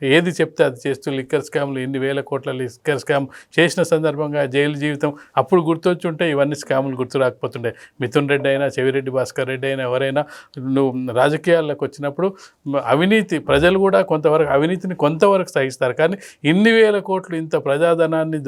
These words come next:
దుర్వినియోగం చేసినప్పుడు ఖచ్చితంగా కూడా దానికి శిక్ష అనుభవించాల్సి ఉంటుంది. ఇంకా వాళ్ళకి శిక్షనే పడలేదు. ఇప్పుడు కేవలం రిమాండ్ నెలే ఉన్నారు, కానీ శిక్ష పడ్డ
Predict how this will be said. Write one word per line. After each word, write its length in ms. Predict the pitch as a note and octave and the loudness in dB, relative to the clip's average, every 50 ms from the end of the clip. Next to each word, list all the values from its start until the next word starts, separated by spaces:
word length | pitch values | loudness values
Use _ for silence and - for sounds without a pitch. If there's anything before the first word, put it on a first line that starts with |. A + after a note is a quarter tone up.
| C#3 | -4
దుర్వినియోగం 440 | C#3+ D3+ D3+ D3+ D#3 D#3 D3+ D3+ C#3+ C3+ D3 | -4 -4 -2 0 0 0 0 -2 -4 -4 -4
చేసినప్పుడు 380 | C#3+ C#3 - - D3+ C#3+ E3 E3 E3 - - - _ - | -6 -4 -4 -4 -2 -2 -2 -4 -4 -10 -18 -8 _ 0
ఖచ్చితంగా 480 | D3+ D3+ - G3 F3 G#3+ G3+ G3 F#3+ F#3 F#3 | 0 0 0 0 0 2 2 2 0 0 0
కూడా 100 | F#3 F#3 E3 D#3+ | 0 0 2 2
దానికి 260 | D#3 D#3 D3 - D3+ - - | 0 0 -2 -6 -8 -8 -8
శిక్ష 180 | D#3 C#3+ - F3 D#3 | -8 -2 0 0 0
అనుభవించాల్సి 580 | C#3 C#3+ C#3 D#3 D#3 D#3+ D3 - D3+ D3 C#3+ - D3+ | 0 0 -2 -2 -2 0 0 0 0 0 0 -4 -8
ఉంటుంది. 240 | C3+ C3 D3+ D3+ F3 F3 - - - _ - | -8 -6 -6 -6 -6 -8 -10 -16 -14 _ -2
ఇంకా 120 | C#3 D#3 E3+ | 2 4 4
వాళ్ళకి 200 | E3+ E3+ D#3+ - - | 4 2 0 -6 -10
శిక్షనే 320 | C#3 - - F3 F#3+ G#3+ G3+ G#3 | -10 -4 -2 0 0 0 0 0
పడలేదు. 320 | F3 D3+ D3 C#3+ C3 A#2 A2 - - _ - - | 0 0 2 0 0 0 -4 -8 -18 _ -20 -12
ఇప్పుడు 180 | A#2+ B2+ D#3+ D3 D3 - | -4 0 0 0 2 4
కేవలం 340 | - - G3+ G#3+ F3+ F#3+ F#3+ E3+ D3+ C#3 C3+ B2+ B2 B2 | 4 4 4 4 4 2 2 0 -2 -2 -2 -2 0 0
రిమాండ్ 420 | C3+ D3 D#3+ F3+ F#3 F#3+ F#3 F3 E3+ E3 D#3+ - - - _ _ D3 | 0 4 4 6 6 6 4 0 -2 -4 -4 -6 -14 -20 _ _ -2
నెలే 180 | C#3+ D#3+ E3+ E3 D#3+ | 2 4 4 4 4
ఉన్నారు, 280 | D3+ D3+ D#3 D3+ E3 G3 G3 - - | 4 2 2 2 2 0 -2 -2 0
కానీ 260 | D3+ D3+ E3 G3 F#3+ - - | 0 0 0 0 -2 -4 -6
శిక్ష 200 | D3 - - G3+ F3 D#3 | -6 0 0 2 4 4
పడ్డ 160 | F3 E3+ | 2 2